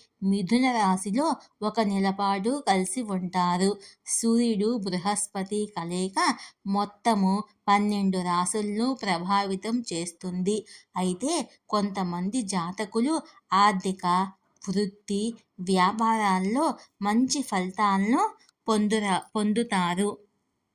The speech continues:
గురువు, సూర్యుడి కలయిక వల్ల ఏ రాశి వారు లాభపడతారో మనం ఇప్పుడు తెలుసుకుందాము. మీనరాశి. గురువు,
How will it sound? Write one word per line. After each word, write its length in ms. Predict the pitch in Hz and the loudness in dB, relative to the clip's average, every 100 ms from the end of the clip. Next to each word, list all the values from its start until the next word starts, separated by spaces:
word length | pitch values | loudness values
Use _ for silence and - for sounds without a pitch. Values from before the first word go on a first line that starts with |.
| _ _ _ - | _ _ _ -6
గురువు, 560 | 190 220 214 196 185 208 233 - - | 2 4 6 4 4 2 0 -8 -6
సూర్యుడి 520 | - 220 240 254 233 | -2 2 2 2 -2
కలయిక 460 | 233 180 185 196 196 | -2 -2 0 -2 -2
వల్ల 320 | 196 196 262 339 - - _ | -4 0 2 2 0 -8 _
ఏ 140 | 190 196 240 | 2 2 4
రాశి 420 | 254 233 233 202 | 6 4 2 -2
వారు 400 | 185 180 190 277 359 - _ - | 0 2 2 0 -2 -10 _ -12
లాభపడతారో 1120 | 202 202 190 202 240 226 196 196 190 185 208 349 - _ - | -4 2 4 4 0 -2 -4 -2 -2 0 0 -2 -6 _ -2
మనం 240 | 214 214 208 | 0 2 0
ఇప్పుడు 300 | 196 196 233 | -4 -4 -6
తెలుసుకుందాము. 1040 | 269 202 180 - 226 196 180 180 180 190 202 202 _ _ _ _ _ _ _ _ _ _ _ _ - | -2 -2 -2 -4 -4 -2 0 2 2 2 2 -2 _ _ _ _ _ _ _ _ _ _ _ _ 0
మీనరాశి. 960 | 214 220 233 262 262 220 170 175 - 190 - _ - - _ - | 4 8 8 8 8 6 4 4 0 -4 -6 _ -20 -20 _ -4
గురువు, 500 | 190 220 226 226 | 4 6 6 6